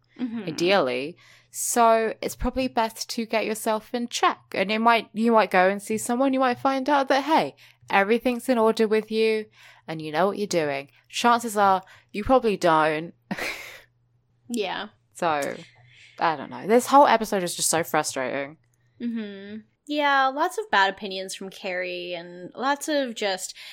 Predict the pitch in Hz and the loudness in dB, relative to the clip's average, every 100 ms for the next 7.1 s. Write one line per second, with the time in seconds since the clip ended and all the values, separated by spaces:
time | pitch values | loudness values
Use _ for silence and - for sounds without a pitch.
0 | - - 277 392 392 415 453 427 381 359 | -20 -8 -2 -2 -2 -6 -4 -2 0 0
1 | 359 - _ _ _ _ 277 262 - 262 | -2 -12 _ _ _ _ -8 -6 -8 -8
2 | 302 320 370 453 523 571 302 208 208 214 | -4 -4 -2 -2 -2 -2 0 0 0 -2
3 | 226 240 233 - - - - 262 - 247 | -4 -6 -10 -10 -10 -8 -6 -6 -6 -14
4 | - - 240 302 370 381 381 339 320 _ | -12 -4 -2 -2 -2 -2 -4 -8 -14 _
5 | - - - - - _ - - 403 440 | -20 -20 -20 -20 -20 _ -8 2 2 2
6 | 554 - 370 330 - 302 302 285 233 214 | -4 -4 -4 -4 -2 0 2 0 -2 -6
7 | 190 | -8